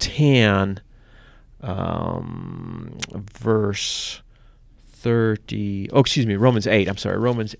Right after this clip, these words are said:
eight. Had a senior moment there. Romans eight thirty-three. "Who is the one who condemns? Christ Jesus is he who died,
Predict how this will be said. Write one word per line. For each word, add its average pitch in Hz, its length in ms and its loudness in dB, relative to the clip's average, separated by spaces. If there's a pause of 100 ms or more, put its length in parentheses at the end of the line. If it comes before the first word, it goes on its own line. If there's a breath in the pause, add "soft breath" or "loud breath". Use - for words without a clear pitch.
eight. 123 360 4 (420)
Had 95 160 -6
a 92 40 -4
senior 95 340 -6
moment 98 340 -8
there. 95 260 -2 (360 loud breath)
Romans 139 500 8
eight 143 340 8
thirty-three. 135 1200 4 (520 soft breath)
"Who 240 600 10 (600)
is 156 180 8
the 156 120 6
one 147 320 4
who 147 200 4
condemns? 127 1120 -4 (1900)
Christ 135 500 4
Jesus 143 720 2
is 113 160 0
he 131 260 4
who 117 180 4
died, 107 720 2